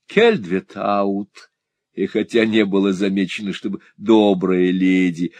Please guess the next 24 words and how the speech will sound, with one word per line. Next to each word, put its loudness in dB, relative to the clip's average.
оказала 0
какую-нибудь -4
существенную -4
помощь, -2
способствующую -2
выздоровлению 2
ее 4
дитяти, -4
однако 0
она 4
почитала 0
долгом 0
быть -4
по -2
мере 0
сил -2
нервической -4
в -12
замке -2
Грогсквик -2
и 4
делить 0
время 2
между -2